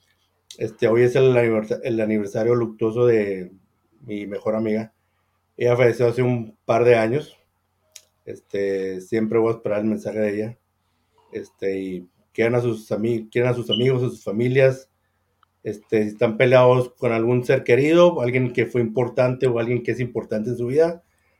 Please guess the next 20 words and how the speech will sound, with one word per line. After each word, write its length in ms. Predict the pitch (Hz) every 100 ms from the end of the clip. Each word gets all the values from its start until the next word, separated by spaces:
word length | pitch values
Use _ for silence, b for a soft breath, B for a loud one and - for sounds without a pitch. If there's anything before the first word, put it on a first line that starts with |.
| _ _ -
traten 380 | 110 107 123 120
de 540 | 117 110 104 98 - - _
reconectar 560 | 107 104 107 104 117 110
con 100 | 117
esa 160 | - -
persona. 500 | 107 127 131 131 - _ _ _ _ _ _ -
El 140 | 107
orgullo 320 | 104 117 123
no 140 | 123 131
deja 200 | 135 131
nada. 360 | 127 143 - _ _ _ _ _ _ -
Este, 460 | 101 - - 95 95
y 380 | 92 92 92 _ _ _ _ _ _ _ _ _
siempre 360 | - 110 107 110
la 80 |
voy 100 | 104
a 20 | 101
recordar 320 | 104 101 104
a 100 | 104
ella. 200 | 107